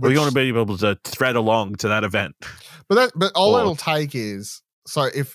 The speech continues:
Speaker 2: if Fred slash Meta, like, Meta, so if Meta pays for someone at, like, a N R L,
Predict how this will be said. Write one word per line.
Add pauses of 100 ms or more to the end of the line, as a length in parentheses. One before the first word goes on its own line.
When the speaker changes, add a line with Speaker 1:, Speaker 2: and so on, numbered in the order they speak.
(140)
Speaker 2:
if
Fred
slash
Meta, (160)
like,
Meta,
so
if
Meta
pays (340)
for
someone (100)
at,
like,
a
N
R
L,